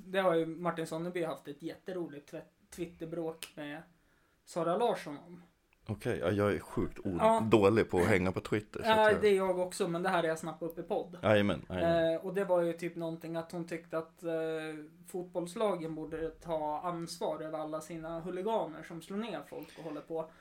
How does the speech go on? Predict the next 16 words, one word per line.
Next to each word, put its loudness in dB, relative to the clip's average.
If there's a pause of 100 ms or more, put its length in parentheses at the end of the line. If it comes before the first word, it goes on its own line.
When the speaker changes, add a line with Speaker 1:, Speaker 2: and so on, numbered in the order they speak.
(260)
Speaker 1:
Och -6
då 4
hade 4
Sonneby -2 (280)
tyckt -8
att -6 (300)
han, -6 (160)
att, -12
eh, 0
Sara -2
Larsson -4
skulle -10
ta -6
ansvar -6
för, -6
eh, -14